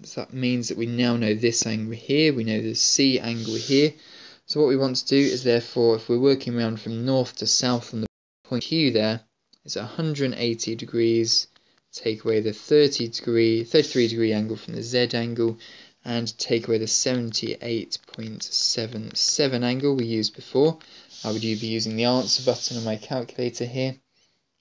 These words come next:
Uh, we get, uh, rounding to a whole, uh, a whole number, we get zero six eight as the bearing of Q,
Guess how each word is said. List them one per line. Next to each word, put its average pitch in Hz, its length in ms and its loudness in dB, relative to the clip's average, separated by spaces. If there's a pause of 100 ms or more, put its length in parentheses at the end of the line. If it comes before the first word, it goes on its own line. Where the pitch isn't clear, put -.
(220)
Uh, 107 260 -6
we 110 120 -6
get, 110 280 -6 (720)
uh, - 200 -16
rounding 127 640 0
to 110 400 0
a - 40 -12
whole, 143 600 4 (260)
uh, - 180 -16 (1080)
a 131 80 -20
whole 127 300 0
number, 117 560 0 (360)
we 113 60 -20
get - 320 -14 (180)
zero 113 760 2
six - 880 -2 (420)
eight - 580 -6 (880)
as 110 440 -10
the 135 160 -6
bearing 110 640 0
of - 180 -18
Q, 113 540 -4